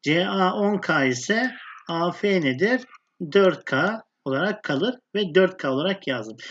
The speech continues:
Şimdi x'i bulmak için x'e paralel bir ne var?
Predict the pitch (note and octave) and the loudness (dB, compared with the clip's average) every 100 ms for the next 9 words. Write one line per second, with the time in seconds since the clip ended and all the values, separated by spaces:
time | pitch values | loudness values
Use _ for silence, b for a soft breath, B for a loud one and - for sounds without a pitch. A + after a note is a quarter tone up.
0 | B - B3+ A3 F#3+ B3 A3 A#3 A#3+ - | B -4 -2 -2 -2 -2 -2 -2 -2 -2
1 | D#3 - G#2+ - B B _ G3+ F#3 - | -4 -4 -10 -14 B B _ -4 -2 -2
2 | A#3 A3+ G#3+ A3 A3+ A3 F#3+ A3 A3 A#3+ | -2 0 2 4 2 2 0 0 4 4
3 | C#3+ F#3 C4 | 4 2 2